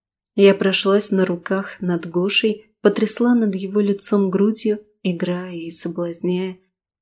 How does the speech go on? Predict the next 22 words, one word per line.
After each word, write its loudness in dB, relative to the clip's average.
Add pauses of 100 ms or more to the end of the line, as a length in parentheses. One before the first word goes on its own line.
(140)
Затем 0
взяла -2
рукой -2
одну -2
грудь 0 (280)
и 4
направила 0
сосок -2
в -6
рот -4
парня. -8 (720)
Гоша 0
послушно -2
присосался -4 (440)
и 2
с 2
причмокиванием -2
начал -4
сосать 0
мою -2
скромную -4
грудь. -8